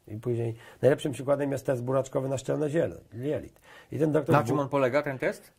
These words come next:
Speaker 1: Tak, no to bierzemy sobie, prawda, sa-, sa-, surówkę z buraka, pijemy sok z buraka i sprawdzamy kolor moczu. I, i to nierzadko
Speaker 2: Po
Speaker 1: to
Speaker 2: jakim czasie?
Speaker 1: No to widać tam po krótkim czasie, ale
Speaker 2: Mhm.
Speaker 1: niektórzy to nawet na drugi dzień,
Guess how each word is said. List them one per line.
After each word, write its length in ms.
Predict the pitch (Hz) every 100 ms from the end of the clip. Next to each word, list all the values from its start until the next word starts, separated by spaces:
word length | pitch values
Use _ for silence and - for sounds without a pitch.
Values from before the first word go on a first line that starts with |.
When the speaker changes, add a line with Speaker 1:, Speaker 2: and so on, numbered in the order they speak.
| _
Speaker 1:
Tak, 180 | 110 95
no 120 | 196
to 120 | 226 208
bierzemy 380 | 208 202 190
sobie, 240 | 170 160 160
prawda, 360 | 160 143 147 135 135 127
sa-, 260 | 117 143 135
sa-, 280 | 117 - 120
surówkę 800 | 110 - - - 143 147 - 143
z 40 | 113
buraka, 720 | 127 135 127 117 120 117 113 -
pijemy 340 | - 131 139 139
sok 240 | 151 127
z 40 | 113
buraka 420 | 131 131 - 202
i 40 |
sprawdzamy 420 | - 202 185 175
kolor 280 | - 135 113
moczu. 320 | 87 87 - -
I, 180 | 180 202 - - -
i 160 | 151 180
to 420 | 196 202 208 208 214 208 202 202
nierzadko 420 | 185 196 175 170 - 196
Speaker 2:
Po 80 |
Speaker 1:
to 40 | 156
Speaker 2:
jakim 280 | 151 127 113
czasie? 340 | 113 104 98 - _ -
Speaker 1:
No 220 | 240 269
to 180 | 277 269
widać 340 | 285 262 202 180
tam 140 | 147
po 100 | 147
krótkim 360 | 156 131 143 117
czasie, 360 | 117 - 113
ale 300 | 143 190 208 196 190
Speaker 2:
Mhm. 240 | 175 185
Speaker 1:
niektórzy 320 | 202 220 196
to 80 | 185
nawet 220 | 185 170
na 80 | 170
drugi 280 | 160 143 131
dzień, 160 | 127